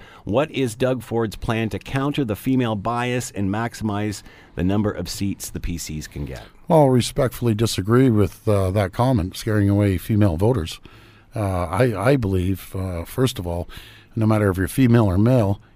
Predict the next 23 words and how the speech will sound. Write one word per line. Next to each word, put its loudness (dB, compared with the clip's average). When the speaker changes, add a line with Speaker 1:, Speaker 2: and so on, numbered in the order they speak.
Speaker 2:
you're -2
sick 0
and 2
tired 4
of 0
being 4
taxed. -6
You're 0
sick 0
and 4
ti-, -2
<coughs> 4
sorry, 2
sick -4
and 2
tired 4
of 6
o-, 8
opening 6
up 2
your -2
hydro 6
bill 2